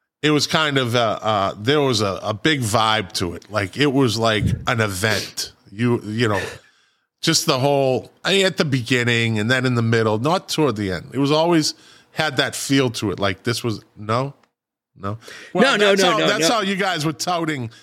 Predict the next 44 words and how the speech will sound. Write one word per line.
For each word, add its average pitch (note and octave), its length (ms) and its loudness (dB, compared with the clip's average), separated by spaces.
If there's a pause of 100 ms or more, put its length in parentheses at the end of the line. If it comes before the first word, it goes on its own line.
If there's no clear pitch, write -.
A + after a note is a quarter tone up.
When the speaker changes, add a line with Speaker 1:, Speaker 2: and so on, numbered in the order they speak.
(180)
Speaker 1:
Coldplay. C3 720 -6 (200)
So - 140 -8
I'm B2 80 -6
glad E3 180 -2
Speaker 2:
No, A3+ 100 4
Speaker 1:
you G3+ 40 2
Speaker 2:
no, G3+ 140 4
no, E3+ 160 2
no. D3+ 160 0
Speaker 1:
disagree. C#3+ 60 -2 (340)
Speaker 2:
That's, F3+ 80 -2
that's, A3 240 2
that's E3+ 360 -4
not A#3+ 160 -4
why D3 180 0
I'm B2 140 -6
shaking C3+ 320 -4
my A#2+ 140 -8
head. A#2+ 220 -8
No, B2+ 140 -6
I, E3+ 260 2
Speaker 1:
Uh-huh. - 100 0
Speaker 2:
I E3 80 4
wholeheartedly D3+ 760 2
agree B2+ 240 0
with B2+ 140 -2
you, A2+ 100 -2
especially C3+ 480 -2
in A#2 80 -4
the A#2 140 0
Speaker 1:
Okay. F3+ 80 4
Speaker 2:
early G3 160 4
days B2+ 360 0
of A#2+ 120 -4
seeing C3 320 2
U B2+ 160 4
two B2+ 180 -4
before A#2+ 380 -4
they B2 160 -2
were, A#2 280 -4 (680)
you C#3+ 100 -6
know, B2 120 -4
the A#2+ 80 -4
world's, C3+ 680 2